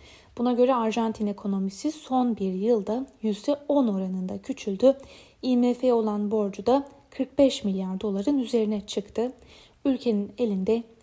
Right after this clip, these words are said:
hiçbir şey kalmadı diyor New York Times. Washington Post ise benzer bir şekilde Hindistan'daki durumu ele almış. Son dönemde vaka ve ölüm sayılarıyla yeni rekorlar kıran ve salgının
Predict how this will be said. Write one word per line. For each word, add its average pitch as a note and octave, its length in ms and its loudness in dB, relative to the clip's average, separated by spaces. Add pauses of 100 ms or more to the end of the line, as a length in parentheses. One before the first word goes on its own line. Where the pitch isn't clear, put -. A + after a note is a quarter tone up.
(260)
hiçbir A3 400 -4
şey A#3 420 -4 (160)
kalmadı G3+ 680 -4
diyor G#3 540 -4
New G3 180 0
York G#3 200 -6
Times. G3 460 -10 (720)
Washington C#4 560 2
Post C4+ 500 2
ise C#4 360 2
benzer A3 420 4
bir G#3 80 -2
şekilde G#3+ 460 0 (160)
Hindistan'daki G#3+ 680 0
durumu G3+ 300 0
ele G#3 220 -2
almış. G3+ 480 -4 (320)
Son C4+ 280 0
dönemde A#3+ 460 2
vaka A3+ 280 0
ve C#4 80 4
ölüm C4 300 2
sayılarıyla G3 640 -2
yeni A#3 340 2
rekorlar F#3+ 600 -6
kıran A3+ 380 -2
ve A3 100 -2
salgının G#3+ 640 -2